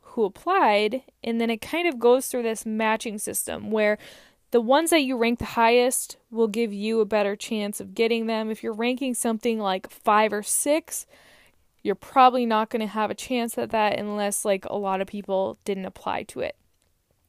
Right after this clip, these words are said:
I feel like me being out of state actually gave me an advantage, um, because I don't know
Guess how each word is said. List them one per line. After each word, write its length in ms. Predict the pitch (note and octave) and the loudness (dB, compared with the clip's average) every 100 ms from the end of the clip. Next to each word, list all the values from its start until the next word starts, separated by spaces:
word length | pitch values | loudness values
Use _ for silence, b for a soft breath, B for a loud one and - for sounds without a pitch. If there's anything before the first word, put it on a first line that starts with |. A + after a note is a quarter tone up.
| - - | -10 2
I 140 | G#3+ | 2
feel 260 | A3+ C#4+ C#4 | 2 0 4
like 360 | C4+ B3 - B B B - | 4 2 -2 B B B -8
me 280 | G#3+ A3+ A3+ | -2 0 -2
being 380 | G#3 G#3 G#3 | 0 -2 -2
out 220 | F#3+ F#3 G3 | -4 -4 -4
of 80 | |
state 320 | - G3 G#3+ - | -4 0 0 0
actually 460 | G3+ G3+ - A3 | -4 -6 -6 -6
gave 260 | F#3+ G3+ G3+ | -4 -6 -4
me 260 | G#3+ G#3+ G#3 | -4 -4 -4
an 120 | G3 | -6
advantage, 840 | F#3 F3+ F#3+ F#3+ G3+ C#4 D#4+ - b b b b - | -8 -8 -8 -6 -2 -2 -4 -14 b b b b -4
um, 300 | G#3+ G3+ G3+ | -2 0 -2
because 1000 | G#3 - - A3 G#3 G#3 G3+ G#3 - - - _ _ _ _ _ _ _ _ _ _ _ _ _ _ _ _ _ - | -8 -10 -6 -2 2 2 2 -2 -4 -6 -14 _ _ _ _ _ _ _ _ _ _ _ _ _ _ _ _ _ -4
I 120 | A3 A3 | 0 2
don't 220 | A3+ G#3 | 2 0
know 400 | A3+ A3+ A3+ | 2 2 2